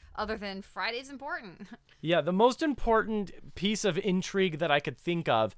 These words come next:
Speaker 2: is the way the devil works in this episode. Because clearly he can walk around. He's not trapped in hell or anything like that. It's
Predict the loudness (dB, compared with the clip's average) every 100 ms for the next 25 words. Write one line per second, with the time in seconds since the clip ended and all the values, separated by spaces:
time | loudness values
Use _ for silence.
0 | 2 6 8 6 4 -4 -6 2 2 2
1 | -2 2 6 8 8 6 2 -2 -2 -4
2 | -4 -2 2 2 2 -2 -2 -2 0 0
3 | -2 -10 -12 -10 -6 0 2 4 2 0
4 | -2 -4 -6 -10 -6 -4 -4 -8 -8 -10
5 | -10 -10 -12 -20 _ _ _ -12 -6 0
6 | 2 0 -4 -4 2 4 4 2 2 0
7 | -2 0 4 4 2 -2 -4 -4 -6 -10
8 | -14 _ _ -6 0 4 4 4 2 4
9 | 4 0 -2 0 0 0 -2 -2 -4 -4
10 | -6 -4 -4 -4 -2 2 2 2 4 6
11 | 4 0 -6